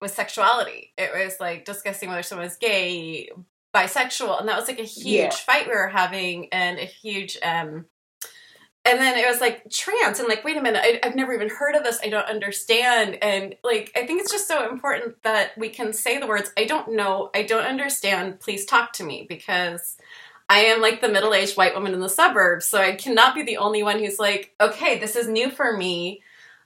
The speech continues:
Speaker 1: I've probably said or done the wrong things. I've probably hurt feelings. How do I make it better?" And I think it's really important to check privilege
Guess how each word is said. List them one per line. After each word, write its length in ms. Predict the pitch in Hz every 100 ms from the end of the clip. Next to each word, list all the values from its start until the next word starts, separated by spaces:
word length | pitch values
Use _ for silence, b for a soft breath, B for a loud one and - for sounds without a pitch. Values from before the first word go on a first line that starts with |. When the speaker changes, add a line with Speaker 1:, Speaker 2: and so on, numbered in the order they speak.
| _ 214
Speaker 1:
I've 280 | 214 214
probably 300 | - 240 269 294
said 240 | 277 233
or 80 | 226
done 200 | 214 214
the 60 |
wrong 240 | 190 196 196
things. 280 | 170 180 -
I've 100 | 208
probably 220 | - 233
hurt 200 | 233 - -
feelings. 640 | 254 208 170 160 190 - - _ _
How 440 | - - 233 262
do 140 | 262
I 80 | 240
make 240 | 214 190 180
it 400 | - 165 160 165
better?" 340 | 180 180 139 139
And 80 | 180
I 60 |
think 240 | 202 269 262
it's 220 | 254 254
really 160 | 262
important 260 | 233 247 247
to 80 | 254
check 260 | 220 208
privilege 460 | - 196 180 180 180